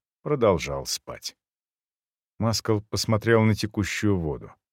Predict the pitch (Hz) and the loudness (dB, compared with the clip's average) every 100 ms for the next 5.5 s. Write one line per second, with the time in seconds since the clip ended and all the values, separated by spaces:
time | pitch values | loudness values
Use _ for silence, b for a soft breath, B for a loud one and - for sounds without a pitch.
0 | _ _ _ 107 110 107 104 104 107 110 | _ _ _ 0 4 6 4 4 2 2
1 | 92 - 76 78 - 104 104 98 95 107 | 2 0 -4 -4 2 4 6 4 4 6
2 | 107 104 98 - 110 123 - 87 - 113 | 6 4 2 0 2 0 0 -4 0 2
3 | 104 95 - 101 95 127 101 - 78 73 | 4 2 2 2 2 -2 -2 -6 -6 -2
4 | 107 95 92 95 98 104 98 - 90 - | -4 -2 -2 -2 -2 -4 -4 -2 -4 -4
5 | 87 - - - | -8 -8 -12 -16